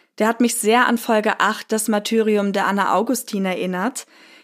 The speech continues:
In dem ging es um ein junges Hausmädchen, das von seiner Dienstherrin zu Tode gequält wurde.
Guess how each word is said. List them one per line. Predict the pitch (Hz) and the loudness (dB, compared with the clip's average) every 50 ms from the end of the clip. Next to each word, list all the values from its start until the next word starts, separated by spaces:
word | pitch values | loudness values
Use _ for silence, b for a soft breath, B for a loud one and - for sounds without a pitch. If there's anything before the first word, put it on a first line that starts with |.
| b - | b -4
In | - 214 | 0 4
dem | 220 226 226 | 4 6 6
ging | 220 226 240 240 | 6 6 4 4
es | 233 233 - | 2 0 -2
um | - 208 208 196 | -4 -2 0 0
ein | - 196 | 0 0
junges | 208 214 208 202 196 - - - | 0 0 0 0 -2 -4 -4 -2
Hausmädchen, | 196 190 226 240 - - 233 226 226 233 233 233 - - 240 233 240 233 | 0 0 0 -2 -2 0 0 2 2 2 0 -2 -2 0 2 2 2 2
das | 220 214 220 | 2 0 -2
von | - 220 208 | -2 -2 -2
seiner | 208 214 208 202 196 | 0 0 0 0 0
Dienstherrin | 202 214 226 254 269 269 - - - - 220 214 214 214 220 214 214 220 | 0 2 4 4 4 2 0 -6 -6 -4 -2 0 0 2 2 2 0 0
zu | 214 - 214 | 0 -2 -4
Tode | 208 - - 214 208 220 214 220 202 | -6 -6 -4 0 0 2 2 2 0
gequält | 202 180 175 - - - 180 180 180 175 175 - 180 | -2 -4 -10 -10 -8 -4 -2 -2 -2 -4 -6 -8 -6
wurde. | 175 175 175 175 180 185 233 285 | -2 -2 0 0 2 0 0 0